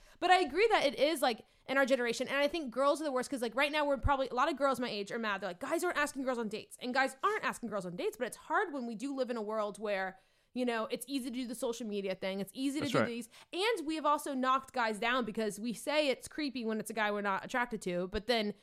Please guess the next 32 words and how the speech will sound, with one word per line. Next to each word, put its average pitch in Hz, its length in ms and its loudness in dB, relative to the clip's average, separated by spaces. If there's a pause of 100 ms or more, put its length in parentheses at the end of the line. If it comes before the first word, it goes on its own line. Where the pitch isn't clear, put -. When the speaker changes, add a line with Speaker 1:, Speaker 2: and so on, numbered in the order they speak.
Speaker 1:
it's - 200 -6
great 247 320 0
in 190 80 -8
pursuing 214 580 -4
if 196 100 -10
it's 190 120 -12
a - 20 -8
guy 214 140 0
we 226 100 0
are 302 100 6
attracted 180 360 -2
to. - 80 -6 (100)
So 196 60 0
Speaker 2:
That's - 60 2
Speaker 1:
it's - 100 -2
like, - 100 2
Speaker 2:
funny. 87 140 -4 (100)
That 120 120 4
is - 40 8
Speaker 1:
like, - 120 8
Speaker 2:
a - 20 0
little 131 160 6
double 139 200 6
standard, 127 360 2
but 339 100 6
Speaker 1:
it 392 60 4
Speaker 2:
yeah. - 80 8
Speaker 1:
really 554 300 10
is. 311 40 0
That's, 339 220 2 (100)
and, 339 200 0
but, - 120 -4